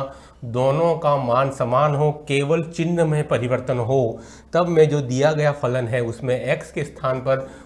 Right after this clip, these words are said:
माइनस एक्स रखूँगा और देखूँगा number one, अगर मुझे minus X रखने पर फलन में कोई परिवर्तन नहीं आता है, तो दोस्तों वो मेरा हो जाता है सम फलन, ठीक है, Even function।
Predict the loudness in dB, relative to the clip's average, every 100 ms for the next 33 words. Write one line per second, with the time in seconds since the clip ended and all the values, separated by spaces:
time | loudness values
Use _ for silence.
0 | -14 -8 -2 0 0 0 0 0 -4 -4
1 | -4 -2 -10 -6 -4 2 2 2 -4 -14
2 | -18 -20 -20 -20 -12 -6 -4 -2 -4 -2
3 | -2 2 2 0 -6 -12 -8 -2 -2 0
4 | 2 0 -2 -10 -18 -20 -6 -4 0 2
5 | 2 2 -2 -2 -4 -6 -10 -20 -16 -10
6 | -2 0 2 0 -2 -2 -10 -8 -8 -4
7 | -2 -2 -2 -4 -4 -2 0 0 0 -2
8 | -4 -6 -6 -4 -4 -2 -2 -2 -4 -2
9 | -2 0 0 -2 -2 -4 0 -2 -4 -14
10 | -20 -18 -10 -6 -6 -6 -6 -4 -4 -2
11 | -2 -4 -4 -4 -2 -4 -4 -4 -4 -4
12 | -8 -8 -12 -18 _ _ _ -20 -20 -20
13 | -20 -12 -8 -6 -8 -12 -20 -20 -20 -20
14 | -20 _ -20 -20 _ _ 0 2 2 0
15 | -4 -4 -12